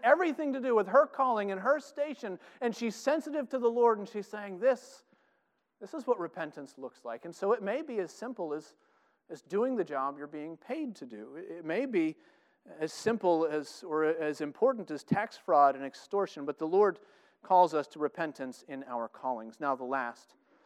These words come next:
of our third subpoints and our third point. Uh, the repentance actually has to do not just, uh, with our deeds, but with our attitudes.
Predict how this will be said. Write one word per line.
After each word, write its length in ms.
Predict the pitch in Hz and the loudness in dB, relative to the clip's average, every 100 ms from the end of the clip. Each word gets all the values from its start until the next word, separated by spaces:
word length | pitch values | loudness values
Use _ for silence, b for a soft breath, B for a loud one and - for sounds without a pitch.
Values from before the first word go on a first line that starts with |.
| b b b _ - | b b b _ -8
of 120 | 131 | -4
our 100 | 123 | -2
third 300 | - 143 123 | 0 -2 -2
subpoints 580 | - 127 - 117 113 - | -2 -4 -4 -10 -10 -12
and 80 | |
our 80 | 117 | -12
third 300 | 113 117 104 | -6 -6 -8
point. 420 | - 123 117 - - _ b b b _ _ - | -8 -10 -10 -16 -20 _ b b b _ _ -10
Uh, 80 | 165 | -4
the 140 | 170 170 | -2 -2
repentance 640 | 175 180 202 226 202 180 180 | 4 4 4 0 0 -6 -4
actually 340 | 170 - 170 | -4 -2 -2
has 220 | 156 147 | -2 -6
to 100 | - | -8
do 280 | 147 151 143 _ b b - 160 | -6 -6 -6 _ b b -18 0
not 320 | 190 214 175 | 2 2 0
just, 400 | 160 147 - - | -2 -2 -4 -14
uh, 240 | 147 143 139 | -8 -6 -6
with 220 | 151 143 160 | -6 -6 -4
our 200 | 143 127 | -4 -4
deeds, 380 | 143 135 127 | -4 -4 -6
but 120 | 135 131 | -12 -12
with 180 | 127 | -6
our 140 | 131 120 | -6 -4
attitudes. 680 | 123 120 - 113 117 _ | -6 -6 -12 -16 -16 _